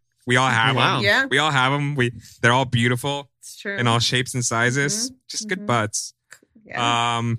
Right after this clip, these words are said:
Speaker 1: food. You gotta celebrate food. The fact that, man, food's gotten so good. Like,
Speaker 3: <laughs>
Speaker 1: Like, you think about, like, nineteen fifties food and you see that Jell-O with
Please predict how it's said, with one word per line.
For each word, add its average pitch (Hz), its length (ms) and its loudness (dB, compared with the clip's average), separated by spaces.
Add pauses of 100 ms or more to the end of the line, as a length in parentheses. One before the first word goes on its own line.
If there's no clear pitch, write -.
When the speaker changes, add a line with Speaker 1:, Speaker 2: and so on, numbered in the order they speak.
Speaker 1:
food. 160 500 0 (240)
You 139 100 -2
gotta 165 160 2
celebrate 143 420 0
food. 143 400 2
The 127 80 -2
fact 123 280 0
that, 127 240 2 (920)
man, 143 240 2
food's 165 260 0
gotten 180 240 0
so 160 540 0 (300)
good. 127 580 2 (280)
Like, 123 640 -2
Speaker 3:
<laughs> 214 580 0 (520)
Speaker 1:
Like, 151 460 0
you 165 140 0
think 196 240 -2
about, 190 260 0
like, 151 160 0
nineteen 160 600 0
fifties 160 480 -2
food 165 500 0
and 135 100 0
you 117 100 0
see 135 260 0
that 117 260 -2
Jell-O 147 720 0
with 117 280 0